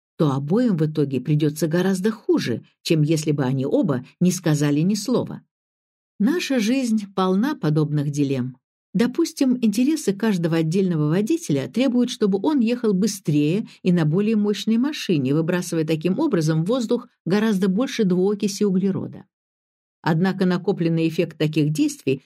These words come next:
в конечном итоге будет катастрофичен для всех нас, в том числе и всех водителей. Каждый кусочек мусора, выброшенный на территории национального парка, сам по себе пустяк. Но когда их накапливается много,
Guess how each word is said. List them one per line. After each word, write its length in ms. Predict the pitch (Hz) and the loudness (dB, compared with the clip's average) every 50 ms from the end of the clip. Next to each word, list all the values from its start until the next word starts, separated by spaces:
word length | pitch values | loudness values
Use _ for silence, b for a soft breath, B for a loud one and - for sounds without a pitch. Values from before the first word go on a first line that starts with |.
| _ _ _ | _ _ _
в 60 | - | -2
конечном 520 | - 180 208 254 277 - - 208 185 180 | 0 2 2 2 0 0 0 0 0 0
итоге 420 | 185 175 311 302 220 185 170 160 165 B B | 0 0 0 0 2 0 -2 -2 -4 B B
будет 320 | B 175 247 247 254 254 - | B 0 2 2 2 0 -2
катастрофичен 960 | - - 254 254 240 - - - 170 160 156 160 247 247 247 240 220 202 180 | -2 -2 -2 0 -2 -4 -2 -2 -2 -2 0 0 0 0 2 2 2 2 2
для 200 | 202 233 254 254 | 2 0 -2 -4
всех 460 | - - - - 160 139 127 - - | -6 -8 -4 0 0 0 0 -2 -4
нас, 220 | 139 135 123 120 | -2 -2 -2 -2
в 140 | - - - | -4 -6 -2
том 160 | - 190 160 | -2 -2 0
числе 380 | 156 - 151 156 - 285 330 339 B B B | 0 0 -2 -2 0 0 -2 -2 B B B
и 80 | - | -2
всех 320 | 151 - - - 147 127 - | -2 0 0 -2 -4 -2 0
водителей. 640 | 175 247 269 240 175 - - - 110 - - - _ _ _ _ _ _ _ _ _ _ _ _ - | -2 -2 0 0 -2 -2 -4 -8 -10 -10 -12 -16 _ _ _ _ _ _ _ _ _ _ _ _ -4
Каждый 400 | - 285 320 302 277 - 254 247 | 0 0 0 0 2 0 0 0
кусочек 500 | - 240 240 - 262 254 - 233 240 - | 0 0 0 0 -2 0 0 -2 0 2
мусора, 540 | 214 226 254 240 196 - - 147 139 135 131 | 2 2 2 2 0 0 -2 -4 -4 -2 0
выброшенный 520 | 170 202 180 170 165 156 - 170 165 165 | 0 0 2 0 -2 -2 -2 -2 0 2
на 140 | 160 170 156 | 2 2 2
территории 520 | 160 185 170 175 170 175 220 208 - 156 | 2 0 0 0 0 0 0 0 2 2
национального 680 | 156 160 151 151 - 156 160 175 185 165 151 147 135 139 | 2 0 0 0 -2 -2 0 0 0 0 0 0 -2 -4
парка, 480 | 147 - - 311 294 - - 151 147 B B B B | -4 -2 -2 0 0 0 -2 -2 -4 B B B B
сам 300 | - - 370 370 330 294 | -8 -2 0 0 0 2
по 100 | 247 - | 0 0
себе 240 | - 196 170 175 | 0 2 0 0
пустяк. 480 | 175 - 294 285 - - - 220 160 - - _ _ _ _ _ _ _ _ _ _ - | 0 -2 -2 -4 -4 -4 -4 -4 -4 -4 -10 _ _ _ _ _ _ _ _ _ _ 0
Но 120 | 147 147 143 | 2 2 2
когда 340 | 151 139 151 151 156 160 156 | 2 2 2 2 2 2 2
их 180 | 147 147 - | 0 -2 -2
накапливается 720 | 143 127 127 - 160 156 156 151 139 139 127 123 - - 110 | -4 -4 -2 0 -2 -2 0 0 0 0 0 -2 0 -2 0
много, 460 | 113 135 185 247 285 220 139 120 - | 0 2 2 2 0 0 0 -2 -4